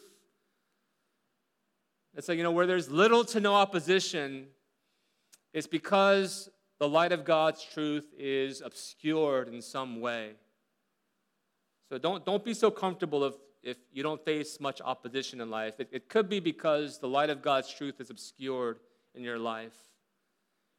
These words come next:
You know, one of my pastor friends put it this way, "When you contextualize your faith perfectly, you don't get the crowd's fawning applause. Rather, you get put on a Roman cross.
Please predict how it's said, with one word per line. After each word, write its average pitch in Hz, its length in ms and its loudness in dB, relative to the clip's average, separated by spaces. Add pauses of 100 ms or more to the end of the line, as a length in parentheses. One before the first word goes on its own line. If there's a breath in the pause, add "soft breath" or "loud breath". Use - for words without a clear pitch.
You 156 60 -2
know, 160 40 2
one 196 100 4
of 233 60 4
my 247 80 6
pastor 208 340 4
friends 185 240 0
put 175 120 0
it 156 100 0
this 156 240 -2
way, 120 300 0 (460 soft breath)
"When 151 180 0
you 254 120 2
contextualize 185 1160 2
your 170 180 0
faith 175 520 -2
perfectly, 135 720 -2 (920)
you 143 100 -2
don't 214 220 4
get - 160 2
the 196 80 2
crowd's 170 640 0
fawning 165 500 -2
applause. 127 840 -2 (400)
Rather, 165 280 2
you 156 180 -2
get 165 240 -2
put 175 180 0
on 143 140 -4
a 139 60 -4
Roman 143 360 -2
cross. - 720 -6